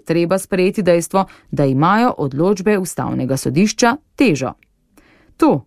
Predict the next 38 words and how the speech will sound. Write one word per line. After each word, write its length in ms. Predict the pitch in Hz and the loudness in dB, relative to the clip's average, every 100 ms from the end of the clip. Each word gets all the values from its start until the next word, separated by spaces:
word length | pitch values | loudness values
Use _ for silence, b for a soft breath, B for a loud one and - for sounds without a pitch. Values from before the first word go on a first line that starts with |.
| _ | _
kakšne 460 | 233 262 - 302 | -4 -4 0 0
zakone 420 | 254 247 156 139 139 | 0 0 -2 -2 -2
pripravljajo 800 | - - 165 175 190 175 151 - | -4 -2 0 2 2 2 0 0
in 160 | 254 | 0
sprejemajo 640 | 269 - 139 147 196 160 135 | 0 -2 -2 0 2 0 0
v 60 | |
državnem 440 | 131 135 135 135 131 | -2 -2 0 0 0
zboru, 420 | 139 214 247 240 b b b - | 2 2 2 -2 b b b 0
je 80 | 277 | 0
nekakšna 500 | 302 247 - - 247 | 2 -2 -4 -2 -2
osnovna 480 | 233 - 143 139 160 | -2 -4 -2 0 0
izkaznica 720 | 214 - 220 214 180 156 160 | -2 0 2 2 0 -2 -2
državne 500 | 156 143 143 131 143 | -2 -2 -4 -2 -2
politike. 480 | - 151 151 139 131 - _ B B B B | 0 0 -2 -4 -6 -8 _ B B B B
Tudi 200 | 339 285 | 2 2
vlada 440 | 190 190 180 143 | 2 2 2 -2
šteje, 340 | 123 - 123 107 | -6 -8 -6 -4
seveda, 420 | - 185 160 82 | -2 0 0 -2
ampak 260 | 78 139 - | -6 -6 0
ministra 440 | 214 254 - 240 | 2 2 2 -2
se 120 | - | 0
lažje 360 | 220 208 214 269 | 2 2 2 -2
zamenja, 420 | 220 170 135 135 | -2 -2 -2 -4
kot 160 | 135 151 | -4 -4
pa 100 | 160 | 0
izvoli 380 | 156 147 156 147 | 0 0 0 0
nove 300 | 139 117 131 | 0 -2 -4
poslance. 540 | 147 - 147 123 - - _ _ B B B B | -2 0 0 -2 -6 -10 _ _ B B B B
Da 100 | 180 | 2
ne 100 | 185 | 2
govorimo 420 | 170 170 170 165 | 2 0 0 0
o 100 | 135 | -2
tem, 280 | 135 175 202 | -2 0 0
da 100 | 170 | 0
državni 480 | 135 135 139 131 139 | -2 -2 -2 0 -2
zbor 380 | 139 160 175 196 | 0 2 4 2
izvoli 380 | 190 175 196 202 | 0 0 0 2
vlado 460 | 185 180 190 208 | 2 2 2 0